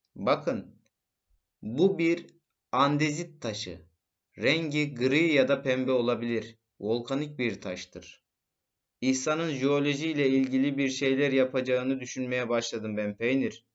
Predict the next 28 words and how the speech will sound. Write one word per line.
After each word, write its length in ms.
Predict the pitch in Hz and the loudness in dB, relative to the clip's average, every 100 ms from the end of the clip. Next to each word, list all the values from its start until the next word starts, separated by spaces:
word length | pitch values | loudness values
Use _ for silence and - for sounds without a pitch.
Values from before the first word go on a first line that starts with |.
| _ _ | _ _
Sen 220 | - 139 180 | -4 -2 0
ne 140 | 160 | 2
diyorsun?" 580 | 135 110 - 95 87 _ _ - | 2 0 -4 -12 -14 _ _ -6
"Sanırım 240 | 165 185 170 | -2 0 2
haklısın 500 | 160 156 170 165 143 | 2 0 -6 -4 -6
simitçiğim. 800 | 135 139 147 - 127 101 98 - _ - | -2 -4 -4 -6 -6 -6 -8 -20 _ -6
Okuyup 440 | 160 - 156 151 | -6 -2 -4 0
görelim." 500 | 135 123 110 90 - _ _ _ _ _ _ _ _ - | 2 2 0 -6 -14 _ _ _ _ _ _ _ _ -4
Yıllar 340 | 165 180 180 | 0 4 2
geçer. 560 | 156 151 160 123 - - | 2 -2 0 -2 -4 0
Derslerinde 560 | 127 131 131 156 156 156 | 2 2 0 -4 -2 -2
çok 240 | 170 170 | -4 -2
başarılı 480 | - - 143 143 143 | -2 0 -2 0 -2
bir 100 | 139 | 0
öğrenci 460 | 127 127 131 131 139 | 2 4 4 2 2
olan 240 | 120 107 | 0 -2
İhsan 380 | 113 - 135 131 | -4 -4 -4 -2
Ketin, 500 | 143 143 131 131 _ _ _ _ - | -4 -4 -6 -6 _ _ _ _ -4
orta 400 | 123 135 131 180 | 0 0 0 2
öğreniminin 640 | 160 135 131 123 117 113 | 4 4 2 2 0 0
ardından 640 | 120 135 135 135 139 139 | 0 0 0 0 2 2
devlet 400 | 123 127 139 147 | 0 0 0 0
tarafından 580 | 147 127 117 120 120 131 | 0 0 -2 -2 0 0
yurt 240 | 143 143 131 | 0 -4 -6
dışında 380 | 131 120 113 | -6 -4 -2
okutulmak 640 | 113 117 - 135 139 143 131 | -2 -6 -6 -2 -2 -4 -4
üzere 260 | 123 143 | 0 0
seçilir. 600 | 143 120 - 110 92 - | -2 -8 -8 -6 -8 -10